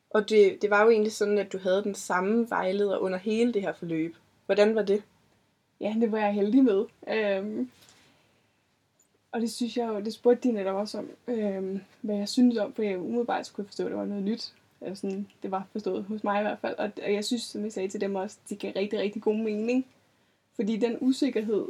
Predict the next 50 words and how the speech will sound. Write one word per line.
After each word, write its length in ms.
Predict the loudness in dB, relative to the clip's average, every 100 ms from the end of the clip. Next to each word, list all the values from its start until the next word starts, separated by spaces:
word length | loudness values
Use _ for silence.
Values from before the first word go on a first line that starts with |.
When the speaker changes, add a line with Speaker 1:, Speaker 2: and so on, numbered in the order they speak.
| -8
Speaker 2:
vi 200 | -8 -4
jo 160 | -2 -2
er 40 |
kommet 280 | -4 -4 -2
ind 180 | -2 -4
til 120 | -4
at 100 | -6
snakke 340 | -2 -2 0 -2
om, 200 | -4 -8 _ _
hvis, 260 | -8 -8 -6
hvis 220 | -8 -8
jeg 60 | -8
havde 140 | -6
en 80 | -6
eller 180 | -6 -6
anden, 280 | -6 -6 -6 -10 _ _ _ _ _ _ _ _ _
sig 280 | -6 -4 -4
tre 220 | -4 -4
gode 220 | -2 -4
ting 240 | -2 -4 -4
om 60 |
dig 100 | -6
selv, 220 | -4 -4
ikke? 280 | 0 2 2 -2 _
Find, 240 | -2 -2 -2 -10 -8
<laughs> 200 | -8 -2
hvad 120 | 0
er 40 | 4
dine 200 | 4 4
styrker, 380 | 2 0 2 2
hvad 100 | 2
er 40 |
dine 160 | 0 -2
svagheder 380 | -2 -2 -2 -2
er, 120 | -2
så, 180 | -4 -6
så 160 | -6 -4
kunne 160 | -4
jeg 80 | -4
helt, 400 | -4 -6 -6 -14 -20 _ -20 -4
hele 120 | -4
tiden 220 | 0 -2
spare 340 | -2 -4 -2 0
mere 420 | 0 0 -2 -2
og 80 | 0
mere. 440 | 0 0 -2 -2
Man 120 | -4
skulle 160 | -4 -8
ikke 60 | -6
starte 220 | -8